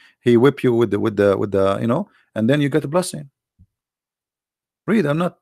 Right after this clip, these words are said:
I'm not making things up. Aisha reported that two per-, persons visited Allah Messenger, and both of them talked about a thing, something,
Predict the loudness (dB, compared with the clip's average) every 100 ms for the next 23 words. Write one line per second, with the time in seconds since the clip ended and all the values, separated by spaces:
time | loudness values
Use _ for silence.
0 | -8 -2 0 -2 _ _ _ -8 -4 -4
1 | -4 -6 -6 -8 -8 _ _ _ _ _
2 | _ _ _ _ _ _ _ _ _ _
3 | -20 -20 _ _ _ -2 2 4 4 4
4 | 4 2 0 0 -6 -12 _ 2 2 4
5 | 4 4 4 2 2 2 2 2 -2 -6
6 | -8 -6 -2 0 0 0 2 2 2 -2
7 | -6 -6 -6 -8 _ _ _ _ _ _
8 | _ _ _ _ -2 0 4 4 4 2
9 | 2 0 -2 -6 2 4 4 2 4 6
10 | 4 0 -4 -6 -8 -6 -2 -2 -2 -12